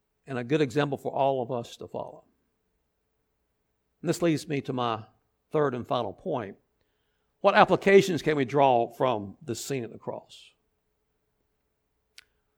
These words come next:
We can see the same devotion and care today.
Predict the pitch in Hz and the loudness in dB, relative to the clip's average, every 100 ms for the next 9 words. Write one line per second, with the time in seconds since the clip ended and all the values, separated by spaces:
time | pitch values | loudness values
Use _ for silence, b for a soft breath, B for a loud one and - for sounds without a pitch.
0 | _ - 220 190 156 202 165 135 - 208 | _ 4 4 4 2 2 0 0 2 2
1 | 214 190 156 170 175 - 156 151 139 _ | 2 2 4 4 4 0 -6 -6 -12 _
2 | _ - 131 120 151 139 131 123 - _ | _ -12 -10 -6 -4 -2 -4 -8 -14 _
3 | _ _ _ 139 120 - - | _ _ _ -6 -2 -2 -4